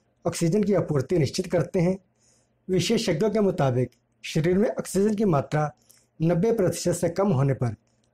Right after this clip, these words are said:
यह अंगों पर बुरा प्रभाव डालना शुरू कर देता है। इसकी पूर्ति के लिए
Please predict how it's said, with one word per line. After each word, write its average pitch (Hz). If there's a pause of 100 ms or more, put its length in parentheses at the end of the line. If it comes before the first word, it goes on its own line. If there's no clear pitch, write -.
(120)
यह 170
अंगों 180
पर 170
बुरा 160
प्रभाव 143
डालना 135
शुरू 190
कर 143
देता 113
है। 110 (720)
इसकी 233
पूर्ति 190
के 202
लिए 123